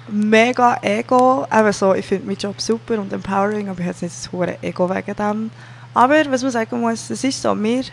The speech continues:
haben Kontrolle, wir entscheiden, wie weit es geht. Das ist allgemein im Sexwork so, die Person, wo, ähm, entsch-, die Person, die gebucht ist,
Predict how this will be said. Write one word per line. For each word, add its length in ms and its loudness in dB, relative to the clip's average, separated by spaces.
haben 140 -4
Kontrolle, 600 2
wir 140 -6
entscheiden, 460 -6
wie 140 -4
weit 120 -10
es 100 -16
geht. 320 -4
Das 140 -4
ist 80 -10
allgemein 380 -4
im 80 -4
Sexwork 560 -4
so, 180 -6
die 140 -8
Person, 500 -4
wo, 280 -2
ähm, 520 0
entsch-, 280 -6
die 120 0
Person, 260 -4
die 60 -4
gebucht 380 -6
ist, 300 -8